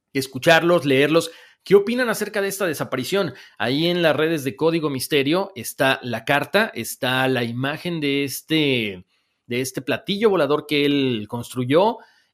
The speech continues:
Eh, también está la locomotora que él se dedica a, a arreglar, al igual que el avión que vende a un coleccionista. Bueno, con esto llegamos al final de esta desaparición. Ahora vamos a hablar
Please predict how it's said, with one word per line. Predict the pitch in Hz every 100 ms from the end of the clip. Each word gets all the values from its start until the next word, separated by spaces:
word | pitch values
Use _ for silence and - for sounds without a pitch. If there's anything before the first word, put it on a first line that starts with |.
| _
Eh, | 117 117 113 113 113 113 113 123
también | 120 131 135
está | 131 - 131
la | 117
locomotora | 113 - 101 101 170 233 247
que | 247 147 131
él | 127 127 127 123 110 98 87
se | 95 95
dedica | 95 104 101 120 113 - _
a, | 101 95
a | 104 101
arreglar, | 104 101 101 127 185 254 - -
al | 107 113
igual | 113 127 123
que | 127
el |
avión | 117 113 123
que | 123 113
vende | 117 113
a |
un | 110
coleccionista. | 107 101 - 123 147 - 101 - _ _
Bueno, | 135 113 101
con | 147 208
esto | 226 285
llegamos | 214 190 214 208
al | 147
final | 135 135 147 156
de | 156 139
esta | 139 147
desaparición. | 135 143 120 147 151 - 196 151 - _ _ _
Ahora | - 127 131
vamos | 180 285 277
a |
hablar | 175 165 147 - -